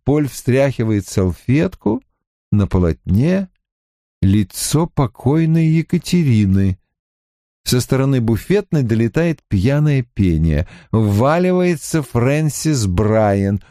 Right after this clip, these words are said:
уже изрядно под хмельком. В кругу друзей забавы. С грохотом садится на стул. Он, Кромвель, кивает слугам, вносит ещё табуреты. "Ставьте потеснее", —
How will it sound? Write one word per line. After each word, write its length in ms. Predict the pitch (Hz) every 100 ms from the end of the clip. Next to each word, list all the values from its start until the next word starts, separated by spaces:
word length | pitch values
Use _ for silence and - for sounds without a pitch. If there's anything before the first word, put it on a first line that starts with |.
| -
уже 300 | 110 113 110
изрядно 540 | 92 101 95 90 104
под 180 | 95 123
хмельком. 720 | - 160 - - 78 73 85 - _ _ _ _ _ _ _
В 60 | -
кругу 360 | 139 165 180
друзей 640 | 139 127 135 101 110 120
забавы. 880 | 101 - 95 87 170 226 208 185 165 - _ _ _ _ _ _ _ _ -
С 180 | - 90
грохотом 720 | 92 95 120 139 101 92 95
садится 520 | 92 90 85 98 -
на 140 | 87 82
стул. 460 | - - 85 82 - _ _ -
Он, 340 | 90 135 151
Кромвель, 600 | - - 120 147 143 139
кивает 480 | 123 107 107 120 110
слугам, 580 | - 107 120 110 92 87 - -
вносит 540 | 90 101 147 156 160
ещё 540 | 175 151 - - 107 87
табуреты. 840 | - 90 92 90 90 - - 117 _ _ _ _ _ _ _ _ _ _ -
"Ставьте 680 | - - 92 107 113 - 104
потеснее", — 1080 | 101 - 85 - 67 62 82 98 67 -